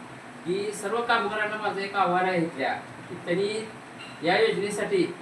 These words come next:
जनआरोग्य योजनेतून जे काय लाभ मिळत आहे याचा लाभ जरूर घ्यावा आणि आमचे जिल्हा, अ, शहर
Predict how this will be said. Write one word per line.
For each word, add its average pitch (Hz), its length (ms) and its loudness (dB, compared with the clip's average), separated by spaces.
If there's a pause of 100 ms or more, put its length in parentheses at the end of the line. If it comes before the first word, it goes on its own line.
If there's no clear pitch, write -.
(100)
जनआरोग्य 185 440 2
योजनेतून 180 500 -2
जे 175 100 -2
काय 185 220 2
लाभ 180 260 4
मिळत 175 200 2
आहे 139 360 -4
याचा 139 140 -6
लाभ 170 340 0
जरूर 196 200 -2
घ्यावा 196 260 2 (840)
आणि 190 280 2 (160)
आमचे 202 560 2 (800)
जिल्हा, 175 420 4
अ, 135 280 -2 (120)
शहर 170 160 6